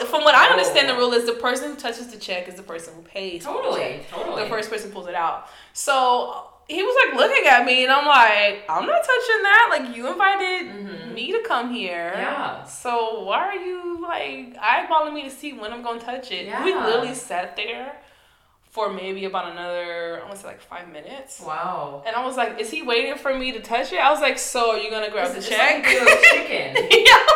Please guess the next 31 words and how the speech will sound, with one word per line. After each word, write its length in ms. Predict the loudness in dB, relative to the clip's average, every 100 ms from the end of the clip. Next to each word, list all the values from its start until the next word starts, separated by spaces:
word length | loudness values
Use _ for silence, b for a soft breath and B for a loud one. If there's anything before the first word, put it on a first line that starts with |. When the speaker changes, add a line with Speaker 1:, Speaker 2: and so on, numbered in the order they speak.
| 4 -6 -16 -12
Speaker 2:
Oh 140 | -10 -2
my 60 | 8
Speaker 1:
I 40 | 8
was 80 | 8
like, 140 | 2
"So 160 | 2 4
are 80 | 4
Speaker 2:
God. 80 |
Speaker 1:
you 60 | 2
gonna 180 | -2 0
grab 240 | 0 0
the 60 | -6
check?" 520 | -2 2 2 0 -10 -20
Or 260 | -12 -6 0 2 2
Speaker 2:
Was 100 | 2
that 220 | 0 0
a 20 | -2
first 240 | -6 -6
date? 440 | -8 -6 -10 -16 _ -4
Speaker 1:
That 280 | 2 2 2
was 140 | -2
a 80 | -4
second 460 | -10 -10 -10 -12 -14
date. 320 | -16 -18 -12
The 80 | -12
fir-, 300 | -6 -4 -2
Speaker 2:
Mm. 80 | -4
Speaker 1:
the 100 | -6
very 320 | 0 0 -2
first 420 | -4 -4 -4 -8
date. 320 | -10 -10 -12